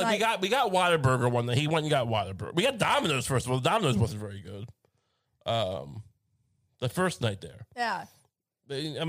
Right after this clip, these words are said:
Speaker 2: don't,
Speaker 1: of
Speaker 2: you
Speaker 1: ba-
Speaker 2: don't think it was that, like, you think it was less good than New York Domino's?
Speaker 1: I do.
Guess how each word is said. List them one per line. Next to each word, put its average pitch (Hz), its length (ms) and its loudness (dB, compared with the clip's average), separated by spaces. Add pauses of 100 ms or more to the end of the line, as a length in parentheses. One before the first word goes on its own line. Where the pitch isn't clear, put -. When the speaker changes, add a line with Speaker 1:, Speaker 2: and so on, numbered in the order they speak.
(120)
Speaker 2:
don't, 147 80 4
Speaker 1:
of 139 60 2
Speaker 2:
you 160 40 2
Speaker 1:
ba- 151 100 2
Speaker 2:
don't 311 80 2
think 320 140 -4
it 302 40 -2
was 277 120 -6
that, 254 140 -2
like, 247 140 -4
you 240 100 -12
think 254 140 -6
it 254 40 -8
was 214 140 -8
less 220 240 -4
good 233 200 -6
than 202 260 -10
New 214 100 -10
York 208 240 -8
Domino's? 254 420 -6
Speaker 1:
I 147 80 0
do. 147 300 2